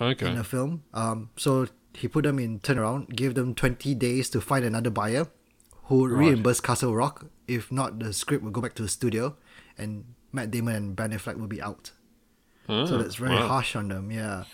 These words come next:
Speaker 1: Yeah.
Speaker 2: It's insane. So they managed to get it to, um, Miramax, to Harvey Weinstein. Um,
Speaker 1: Ah, the,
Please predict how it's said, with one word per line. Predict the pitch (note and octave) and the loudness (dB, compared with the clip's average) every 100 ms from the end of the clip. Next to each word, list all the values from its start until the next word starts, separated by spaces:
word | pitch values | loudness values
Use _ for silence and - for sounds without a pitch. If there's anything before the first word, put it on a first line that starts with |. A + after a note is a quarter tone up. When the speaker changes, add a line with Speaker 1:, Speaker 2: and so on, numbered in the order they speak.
| - - | -20 -12
Speaker 1:
Yeah. | G#2+ G#2+ G#2 - | -4 -4 -4 -10
Speaker 2:
It's | A2+ | -6
insane. | A2+ B2+ A#2 A2 - - | -4 -2 -2 -4 -12 -18
So | - C#3+ C3 | 0 2 2
they | B2 B2+ | 2 2
managed | C3 D3 - | 2 2 0
to | |
get | A#2+ A#2+ | 2 2
it | B2 F2+ | 0 -2
to, | B2 A2+ A2 | -2 0 0
um, | G#2 G#2 G2+ - | -2 -4 -6 -4
Miramax, | A#2+ A#2+ A2+ G#2 - - - | -2 0 0 -4 -10 -10 -4
to | A2 G#2 G2+ | -2 -2 -4
Harvey | F#2+ A#2 A#2 | -4 -2 0
Weinstein. | A2 A2 G#2 G#2+ G2+ A2 - _ _ _ _ - | 0 -2 -4 -4 -6 -10 -18 _ _ _ _ -10
Um, | A2 F#2+ | -8 -2
Speaker 1:
Ah, | F#2 F#2+ F#2+ | 0 2 0
the, | F2 | -4